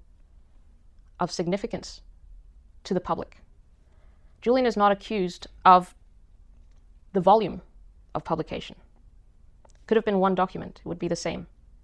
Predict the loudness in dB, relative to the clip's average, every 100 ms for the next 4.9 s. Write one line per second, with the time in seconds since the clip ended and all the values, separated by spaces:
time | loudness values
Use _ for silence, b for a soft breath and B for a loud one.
0 | -10 -4 -2 -2 0 0 0 -2 -2 -4
1 | -6 -4 -4 -4 -4 -6 b b b b
2 | b -10 -6 -4 -4 -4 -4 -6 0 0
3 | 0 -6 -8 -14 b b b -8 -4 -4
4 | -6 -12 -14 -6 -6 -4 -4 -4 -6